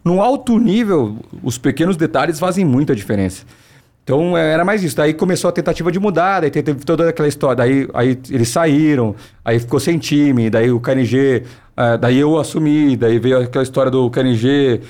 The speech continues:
com o T R K que continuaram, que daí depois virou o plano, e é treta, e é não sei o quê. E aí foi uma outra época que daí, pô, aí o M B R teve que se reerguer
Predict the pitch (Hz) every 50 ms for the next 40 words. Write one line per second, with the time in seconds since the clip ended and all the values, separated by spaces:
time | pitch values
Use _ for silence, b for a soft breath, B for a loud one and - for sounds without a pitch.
0 | B B B - 127 117 120 120 117 135 127 120 123 123 131 127 123 - - 143
1 | 123 - 143 131 127 131 135 131 123 120 120 120 123 120 117 117 - 131 113 117
2 | 131 139 151 151 151 139 131 143 156 147 139 127 113 107 98 98 B B B B
3 | B 127 135 131 131 - 143 131 143 147 139 123 - - 113 113 117 127 131 120
4 | - 160 156 143 - - 147 147 147 147 139 120 110 - B B B B B 123
5 | 120 123 120 160 156 156 156 151 151 151 170 185 226 220 190 165 147 156 170 175
6 | - - - 208 - 202 165 170 175 170 - 180 151 120 113 110 113 113 113 117
7 | 131 139 160 - - 165 160 143 160 143 135 135 143 - 160 160 156 - - -
8 | - 170 147 139 165 185 196 196 160 127 127 131 151 185 214